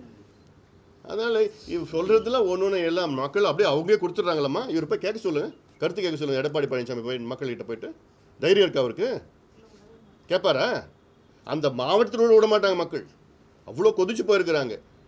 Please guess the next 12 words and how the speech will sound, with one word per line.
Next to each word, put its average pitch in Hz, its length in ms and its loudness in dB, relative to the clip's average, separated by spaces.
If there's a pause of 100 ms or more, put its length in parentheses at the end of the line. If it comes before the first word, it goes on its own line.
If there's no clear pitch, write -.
(160)
இவர் 220 160 0
வந்து 240 120 0
அப்படியே 208 200 2
தானா 190 300 0
முன் 196 200 0
வராங்களாம். 156 520 0 (1120)
நான் 180 320 0
சொல்ற 220 280 4
யோசனை 208 360 4
பண்ணுங்க. 180 360 0 (560)
என்ன 185 180 0
யோசனை? 180 420 0